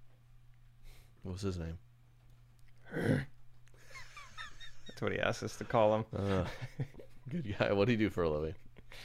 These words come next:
Speaker 2: Um, it was kinda hard to pin down what he did. He, um, he loved, uh,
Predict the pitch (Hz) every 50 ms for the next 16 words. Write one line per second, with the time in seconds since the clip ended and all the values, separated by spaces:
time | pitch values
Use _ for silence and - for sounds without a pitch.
0 | - - - - - - - - - - 127 127 127 123 123 120 117 110 107 107
1 | 101 - - - - - - 123 123 - - 180 185 160 151 143 127 117 - 139
2 | 127 117 104 113 107 101 98 92 92 - - - 107 107 98 107 101 98 107 98
3 | 98 95 101 - 113 113 107 104 104 101 98 98 92 92 92 90 - - - -
4 | - - - - - - - - - - 117 110 117 117 120 123 127 127 127 127
5 | 123 120 117 107 - - - - - 113 113 110 110 107 104 101